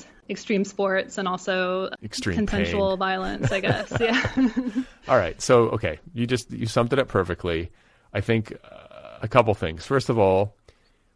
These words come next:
Speaker 2: I, I think it's evident to people listening by now that there is something funny about a lot of your stories, which we haven't gotten to yet.
Speaker 1: Hmm.
Speaker 2: And I think the funny or the humor in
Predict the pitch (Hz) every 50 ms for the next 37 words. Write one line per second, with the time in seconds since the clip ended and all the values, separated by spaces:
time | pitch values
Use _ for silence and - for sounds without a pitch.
0 | _ _ _ _ _ _ _ _ _ _ - - - - 69 69 - 107 127 120
1 | 110 98 117 110 110 113 110 104 98 101 - - 104 95 - 92 92 101 104 -
2 | - 98 92 90 85 87 87 85 85 85 85 82 85 82 87 87 - - 90 90
3 | 85 80 - 95 95 92 90 90 87 - - - - - - - - 104 92 87
4 | - 92 87 85 82 80 80 80 - - - - 113 117 123 107 73 67 69 -
5 | 85 80 78 78 73 76 76 - - - - - - - - - - - - -
6 | - - - - - 87 85 85 82 80 76 - 87 80 78 82 82 - - -
7 | - - - - - _ _ _ _ _ _ _ _ _ _ 233 233 220 208 202
8 | 190 113 107 101 98 95 - 101 - - 127 - 110 104 - - 117 117 117 113
9 | 110 107 101 110 110 107 95 101 - - 143 143 139 131 123 117 113 107 101 101
10 | 101